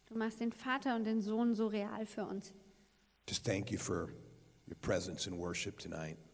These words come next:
Speaker 1: Hab Dank für deine Gegenwart im Lobpreis heute Abend.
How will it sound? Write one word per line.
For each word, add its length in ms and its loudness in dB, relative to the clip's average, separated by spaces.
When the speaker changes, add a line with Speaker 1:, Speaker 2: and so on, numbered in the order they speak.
Speaker 1:
Hab 140 -16
Dank 200 0
für 140 2
deine 260 2
Gegenwart 500 2
im 120 4
Lobpreis 460 0
heute 260 -2
Abend. 320 -6